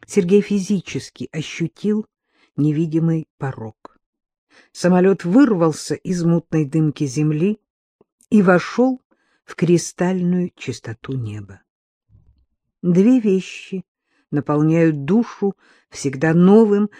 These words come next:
и всё более сильным удивлением и благоговением, чем чаще и продолжительнее мы размышляем о них. Это звёздное небо надо мной и моральный закон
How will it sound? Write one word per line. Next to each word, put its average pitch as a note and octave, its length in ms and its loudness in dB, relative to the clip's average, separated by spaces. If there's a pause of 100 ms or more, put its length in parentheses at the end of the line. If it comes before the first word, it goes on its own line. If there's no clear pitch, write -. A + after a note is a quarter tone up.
(120)
и C#3 100 -4
всё D3 200 -8
более E3 340 -2
сильным G#3 540 -2
удивлением F3 760 -2 (240)
и D3+ 100 -6
благоговением, E3 1000 -2
чем E3+ 300 -4 (260)
чаще - 880 -8 (220)
и D3+ 80 -6
продолжительнее D#3 880 0
мы D#3 160 0
размышляем D3+ 840 -2
о D#3+ 140 -6
них. C3+ 500 -8 (720)
Это D3 640 -4 (600)
звёздное C3+ 720 -2
небо D#3 580 -2 (180)
надо F3+ 320 0
мной F3 420 0 (1300)
и - 140 0
моральный A#3 420 2
закон E3 560 -4